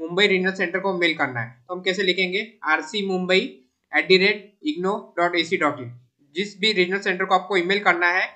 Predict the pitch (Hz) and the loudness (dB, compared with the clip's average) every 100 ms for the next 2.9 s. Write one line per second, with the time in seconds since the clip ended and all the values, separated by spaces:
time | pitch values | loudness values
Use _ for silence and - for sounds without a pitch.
0 | _ - 190 185 175 202 202 175 196 185 | _ -6 -2 0 0 -2 -2 -4 -2 2
1 | 190 190 185 175 190 185 190 175 185 202 | 2 4 2 4 2 0 -2 -2 -2 -2
2 | - 170 165 - 208 185 220 - | -4 _ -20 -6 0 4 2 0